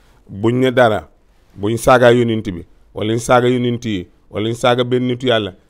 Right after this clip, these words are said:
ñépp ne pat. Waaye bu ñu laalee état, kenn ku ne jóg, waaw, état moo am ñu ko nekkal. État moo am ñu ko nekkal, ñooñu nag dañuy vigilant ba nga xam ne ku leen laal ñu dal sa kaw.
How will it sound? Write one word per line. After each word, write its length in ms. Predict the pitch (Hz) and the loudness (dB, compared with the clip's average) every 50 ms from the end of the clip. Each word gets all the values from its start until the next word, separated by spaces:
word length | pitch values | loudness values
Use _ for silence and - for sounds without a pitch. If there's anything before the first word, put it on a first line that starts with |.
| _ _ 107 | _ _ -8
ñépp 320 | 104 110 117 113 - - 107 | -4 -2 -2 -4 -2 -2 0
ne 100 | 110 110 | 0 0
pat. 280 | - - 101 - - - - _ _ - 104 98 | 0 0 -2 -2 -6 -16 -20 _ _ -20 -16 -8
Waaye 340 | 110 107 113 117 127 131 131 | -2 2 2 4 4 4 2
bu 220 | 127 117 123 147 | 0 -2 -4 -2
ñu 140 | 156 156 156 151 | -2 0 0 0
laalee 680 | 147 143 135 127 127 120 117 113 113 110 110 113 120 - | 2 2 4 4 6 6 4 4 4 4 4 2 2 0
état, 360 | 120 120 117 127 123 117 113 | -2 -2 0 0 0 0 0
kenn 520 | 113 - _ - - 147 139 139 139 135 127 | -2 -6 _ -4 -2 -2 -2 -2 -4 -6 -6
ku 160 | 127 - 156 | -6 -6 -4
ne 140 | 156 151 143 127 | -4 -4 -4 0
jóg, 200 | 117 131 127 - - _ _ _ _ _ | -2 -2 -2 -2 -14 _ _ _ _ _
waaw, 220 | 87 87 95 98 - - | -8 -6 -4 -4 -4 -4
état 300 | 110 107 - - 113 107 | -6 -6 -4 -6 -6 -6
moo 240 | 113 123 123 131 143 | -6 -6 -6 -8 -6
am 160 | - 139 143 147 | -6 -6 -6 -6
ñu 60 | 147 - | -4 -4
ko 120 | 185 180 | -2 -2
nekkal. 300 | 175 190 190 - 254 403 - - _ _ _ _ - - 214 - - - - - - - - | -2 -2 0 0 -2 -2 -2 -6 _ _ _ _ -20 -20 -20 -20 -20 -20 -20 -20 -20 -8 -6
État 340 | 127 135 131 160 151 151 151 | -6 -4 -2 -2 -2 -2 -2
moo 300 | 147 151 151 156 170 - | -2 -2 -2 -2 -2 -2
am 200 | - 156 160 156 | -4 -6 -4 -4
ñu 100 | 151 151 | -4 -4
ko 160 | 143 - 147 147 | 0 0 0 2
nekkal, 420 | 143 139 139 131 - - 139 147 | 2 0 0 0 2 0 2 2
ñooñu 480 | 139 139 139 147 151 151 156 151 151 147 | 2 -2 0 0 0 0 0 0 -2 -2
nag 200 | 143 147 139 135 | -4 -4 -2 -2
dañuy 280 | 143 147 151 151 147 151 | -2 -2 0 -2 -4 -4
vigilant 480 | 156 160 156 - 156 147 139 131 131 131 - _ _ _ _ - | -6 -8 -8 -6 0 2 2 2 2 0 -6 _ _ _ _ -4
ba 100 | 131 135 | -4 -2
nga 100 | 151 156 160 | -2 -2 -4
xam 280 | - - - 170 160 | -4 -4 -6 -4 -2
ne 80 | 156 151 | -4 -6
ku 160 | 147 - - 185 | -6 -6 -6 -2
leen 240 | 185 185 190 196 185 | 0 0 0 2 2
laal 180 | 175 160 151 151 | 4 4 4 2
ñu 120 | 143 139 | 0 0
dal 180 | 127 123 120 117 | 0 0 0 0
sa 120 | - 110 | -4 -6
kaw. 180 | - 98 90 | -6 -6 -8